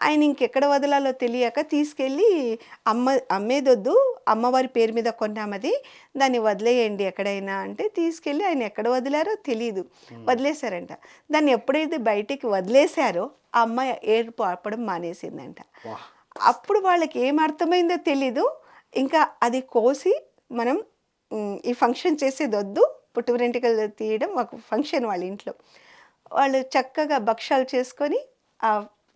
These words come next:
Speaker 1: చేశారు. అది చెప్పారు సార్.
Speaker 2: వా.
Speaker 1: మీరు ఇలా ఆ రోజు ర్యాలీ చేసిన రోజు ఇలా జరిగింది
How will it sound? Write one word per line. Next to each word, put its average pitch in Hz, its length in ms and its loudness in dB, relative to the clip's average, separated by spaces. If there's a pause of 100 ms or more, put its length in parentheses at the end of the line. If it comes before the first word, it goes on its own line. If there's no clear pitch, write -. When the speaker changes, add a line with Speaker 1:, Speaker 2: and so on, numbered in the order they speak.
(120)
Speaker 1:
చేశారు. 220 500 0 (400)
అది 302 120 4
చెప్పారు 220 440 0
సార్. - 200 -8
Speaker 2:
వా. - 440 -20
Speaker 1:
మీరు 277 140 4
ఇలా 254 180 8
ఆ 214 100 10
రోజు 240 280 6
ర్యాలీ 220 360 4
చేసిన 254 300 4
రోజు 247 300 0
ఇలా 320 260 4
జరిగింది 262 880 0